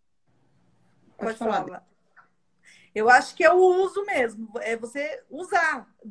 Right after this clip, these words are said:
Speaker 2: assim, de fato, sabe? Não deixar guardado na gaveta. Então, assim, a gente tá ainda num trabalho de formiguinha,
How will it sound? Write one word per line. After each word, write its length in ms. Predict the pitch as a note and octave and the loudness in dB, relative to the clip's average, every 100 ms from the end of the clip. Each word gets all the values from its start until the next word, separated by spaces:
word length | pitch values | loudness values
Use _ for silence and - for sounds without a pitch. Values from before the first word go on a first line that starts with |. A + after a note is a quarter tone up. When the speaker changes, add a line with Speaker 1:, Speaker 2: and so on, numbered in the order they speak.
| G3+ | -12
Speaker 2:
assim, 320 | G#3+ A3 B3 A3+ | -12 -10 -12 -12
de 120 | A#3 | -12
fato, 520 | - C4+ A3+ - G3+ | 0 0 0 -6 -18
sabe? 400 | - A#3 C4+ B3+ | -8 -8 -6 -8
Não 400 | A3+ C4+ E4+ F#4+ | -6 -8 -8 -10
deixar 260 | F#4 F#4 D#4+ | -10 -6 -4
guardado 400 | D4 C4 C4 B3+ | -4 0 -2 -2
na 120 | C4 | -12
gaveta. 560 | C4+ C#4 B3 G3 _ F3+ _ _ - | -12 -8 -8 -8 _ -20 _ _ -16
Então, 240 | A3+ B3+ | -6 -4
assim, 500 | B3 C#4 C4 A#3+ A3 _ _ - | -4 -10 -12 -12 -16 _ _ -14
a 100 | A3 | -12
gente 300 | C4 C4 D#4+ | -12 -14 -8
tá 300 | D#4+ D4 E4+ | -2 0 -2
ainda 360 | E4 D4+ D4 D4 | -6 -8 -8 -6
num 160 | C4+ | -8
trabalho 500 | C4 B3 A#3+ B3 B3+ | -4 -4 -2 -6 -8
de 140 | A3+ A#3+ | -14 -10
formiguinha, 880 | B3 A#3 B3+ A#3 B3+ C4+ C#4 C4+ | -8 -8 -10 -10 -10 -10 -12 -16